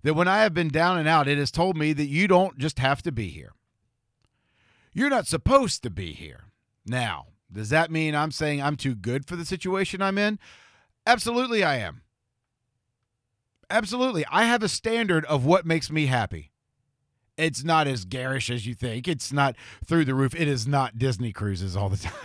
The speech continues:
<laughs> time. As a matter of fact, that may be the last one we do. I don't know. I'm a big Carnival fan. I am. If Carnival wants to sponsor the show, hit me up. But, um, when we can celebrate, we will.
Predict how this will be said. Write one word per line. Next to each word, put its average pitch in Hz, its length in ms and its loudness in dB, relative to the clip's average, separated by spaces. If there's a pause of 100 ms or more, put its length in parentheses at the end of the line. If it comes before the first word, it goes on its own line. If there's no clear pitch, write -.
(220)
<laughs> - 0 -
time. 107 300 -2 (360)
As 127 160 0
a 143 80 0
matter 160 300 6
of 131 80 0
fact, 143 240 0 (220)
that 220 240 4
may 196 140 6
be 170 160 4
the 143 140 0
last 143 360 2
one 135 220 0
we 123 140 -2
do. 107 340 -4
I 139 200 4
don't 101 260 -6
know. 62 280 -20 (800)
I'm 135 100 -8
a - 20 -8
big 95 180 -6
Carnival 67 460 -16
fan. 62 340 -16
I 76 140 -16 (100)
am. 58 140 -20 (160)
If - 80 -20
Carnival 131 340 -2
wants 117 180 -10
to 101 80 -8
sponsor 101 360 -8
the 87 100 -12
show, 76 320 -12 (320)
hit - 220 -12
me 76 100 -16
up. 69 160 -20 (2000)
But, 190 360 4
um, 160 500 4 (540)
when 165 200 4
we 190 100 2
can 185 260 2
celebrate, 139 440 0
we 127 160 0
will. 127 360 2